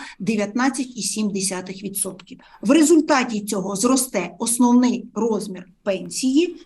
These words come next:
до якої в установленому порядку будуть призначені і встановлені надбавки, доплати, підвищення, на які має право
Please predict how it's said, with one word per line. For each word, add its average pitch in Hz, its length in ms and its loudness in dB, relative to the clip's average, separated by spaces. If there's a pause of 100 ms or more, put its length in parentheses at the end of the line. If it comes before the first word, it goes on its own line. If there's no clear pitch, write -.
до 254 160 6
якої 285 520 2
в 208 40 -2
установленому 208 760 -4
порядку 302 480 -4
будуть 208 340 -4 (680)
призначені 208 680 0
і 226 120 -4
встановлені 202 760 -4 (160)
надбавки, 311 760 2
доплати, 226 580 -2
підвищення, 269 840 2
на 233 100 -2
які 233 260 -2
має 190 280 -4
право 285 380 0